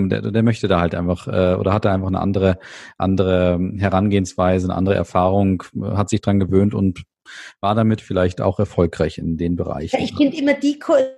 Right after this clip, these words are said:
Speaker 2: Kunden ganz spannend, die sich nicht für uns entschieden haben, die sich dann für jemand anderes entscheiden und uns dann nach ein paar Wochen oder Monaten anrufen und sagen, „Wissen
Speaker 1: Ja.
Speaker 2: Sie was,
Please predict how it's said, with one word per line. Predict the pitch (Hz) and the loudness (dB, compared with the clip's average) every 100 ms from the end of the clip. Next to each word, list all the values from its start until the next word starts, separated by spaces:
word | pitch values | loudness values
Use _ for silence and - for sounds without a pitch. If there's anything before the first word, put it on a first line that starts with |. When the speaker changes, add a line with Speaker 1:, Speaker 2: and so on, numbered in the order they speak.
| _ - - | _ -16 -2
Speaker 2:
Kunden | 294 277 254 - | 0 0 -2 0
ganz | 214 294 | 0 0
spannend, | - 226 233 330 339 | -2 0 2 0 -2
die | |
sich | 240 233 | -4 -2
nicht | 262 320 | 0 -2
für | - | -2
uns | 254 247 | -2 -2
entschieden | 254 208 247 262 285 | -6 -4 -2 0 0
haben, | 302 | 0
die | 254 | 0
sich | 233 233 | 0 0
dann | 240 | 0
für | 240 | 0
jemand | 233 226 | 0 0
anderes | 226 269 254 | 0 0 0
entscheiden | 247 233 - - | -2 -6 -8 -8
und | 254 240 | -2 -2
uns | 240 | 0
dann | 247 240 262 | 0 0 0
nach | 247 233 | 0 -2
ein | 233 | -2
paar | 220 226 | 0 0
Wochen | 233 233 269 | 0 0 0
oder | - | 0
Monaten | 220 214 220 214 214 | 2 2 0 -2 -2
anrufen | 196 202 196 208 208 | 0 0 -2 -4 -4
und | |
sagen, | 208 185 190 | 0 -2 0
„Wissen | 196 | 2
Speaker 1:
Ja. | 226 | 0
Speaker 2:
Sie | 220 | 0
was, | 196 208 | -8 -10